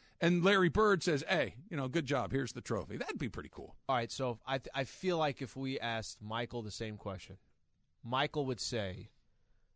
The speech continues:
Speaker 2: "Well, we just giving out awards to everybody?"
Speaker 1: Probably.
Speaker 2: I feel like he'd say that, but I'm actually leaning more towards that, where I'm not saying it's not cool. I'm just saying, is it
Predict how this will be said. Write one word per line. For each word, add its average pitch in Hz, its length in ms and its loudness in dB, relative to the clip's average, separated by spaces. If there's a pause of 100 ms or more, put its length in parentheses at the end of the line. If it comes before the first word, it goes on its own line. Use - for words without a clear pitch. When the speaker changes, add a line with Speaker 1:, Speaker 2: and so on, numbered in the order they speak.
(140)
Speaker 2:
"Well, 131 260 2
we 131 100 0
just 120 200 -6
giving 127 220 -2
out 117 140 0
awards 113 360 -2
to 113 80 -2
everybody?" 123 420 0
Speaker 1:
Probably. 110 260 0
Speaker 2:
I 135 100 0
feel 135 200 0
like 143 160 0
he'd 127 120 -4
say 113 220 -4
that, 101 220 -6
but 127 120 0
I'm 175 160 2
actually 180 340 -2
leaning 135 420 -4
more 123 220 0
towards 110 360 -4
that, 113 320 0 (100)
where 113 460 0 (500)
I'm 180 200 0
not 233 180 0
saying 165 320 0
it's 135 200 -6
not 120 300 -4
cool. 170 320 -2
I'm 120 100 -6
just 131 180 -10
saying, 131 220 -8
is 110 100 -8
it 104 60 -10